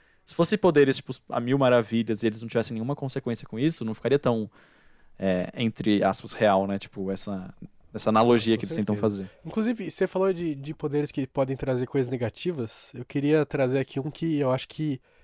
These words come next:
Speaker 2: tem mais coisas negativas do que positivas, que é a imortalidade, cara.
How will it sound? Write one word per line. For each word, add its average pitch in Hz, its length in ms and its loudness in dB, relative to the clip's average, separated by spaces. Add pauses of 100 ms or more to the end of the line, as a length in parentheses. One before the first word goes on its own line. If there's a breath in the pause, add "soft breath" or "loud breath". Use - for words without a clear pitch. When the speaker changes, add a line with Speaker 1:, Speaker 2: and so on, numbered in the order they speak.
(120)
Speaker 2:
tem 139 120 -2
mais 139 280 2
coisas 139 360 0
negativas 156 580 -4
do 160 40 -14
que - 100 -16
positivas, 117 760 -8 (560)
que - 120 0
é 170 40 6
a 170 60 6
imortalidade, 185 840 -2
cara. 104 260 -14